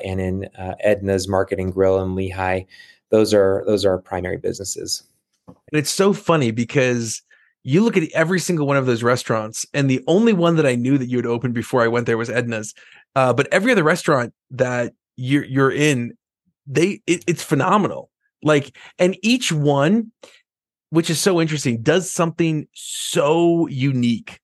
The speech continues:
Speaker 2: Like Lehigh Bakery, they have these square donuts that are just iconic. Maggleby's has breadsticks and chocolate cake. Um, Summit Pizza, it's got the doodles. You know, like, um, every single spot has something that's,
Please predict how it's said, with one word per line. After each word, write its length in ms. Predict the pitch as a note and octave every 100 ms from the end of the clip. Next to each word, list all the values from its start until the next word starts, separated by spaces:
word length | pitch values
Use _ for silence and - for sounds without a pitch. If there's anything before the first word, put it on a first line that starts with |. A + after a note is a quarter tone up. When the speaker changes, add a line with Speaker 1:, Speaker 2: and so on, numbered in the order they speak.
| -
Speaker 2:
Like 180 | D3 B2+
Lehigh 380 | C#3+ G#3+ F3+
Bakery, 420 | D#3 C#3+ D3 - A2+
they 80 |
have 240 | B2 C3+ E3
these 180 | D3+ -
square 500 | - C#3 C#3+ D#3 D3+ C3+ -
donuts 600 | A#2 A#2+ G2 - - - _ - _
that 240 | C3 C#3+
are 120 | C3 C3+
just 300 | B2 C#3 -
iconic. 840 | - B2 - - - D3 B2+ - - - - - -
Maggleby's 880 | B2+ C#3+ D#3+ F3+ D#3+ B2 G#2+ G#2+ - -
has 280 | D3+ D3+
breadsticks 680 | A#2+ C#3+ E3 D3+ - C#3+ -
and 180 | C#3 A#2+
chocolate 440 | - D3+ D3+ C#3+ -
cake. 420 | - D3+ B2 - - - - _
Um, 480 | - C3 B2 A#2+ A2+ _
Summit 480 | - - F#3 F3+ C#3
Pizza, 560 | - F3 - A#2+ G#2+ - - _
it's 180 | D3 C3
got 180 | E3 C#3+
the 80 | B2+
doodles. 680 | A#2 E3+ C#3 G#2+ - - _ _ _
You 100 | C#3+
know, 160 | C#3 E3
like, 240 | E3 C#3+ _ _ _ _ _
um, 380 | D3 C3+ C3 C3+ - -
every 240 | F#3 A#3
single 380 | A3 A3 G#3 E3+
spot 600 | - - D3 C#3 B2 -
has 300 | B2 C#3+ C3
something 320 | E3 D3 D3+
that's, 320 | B2+ B2 -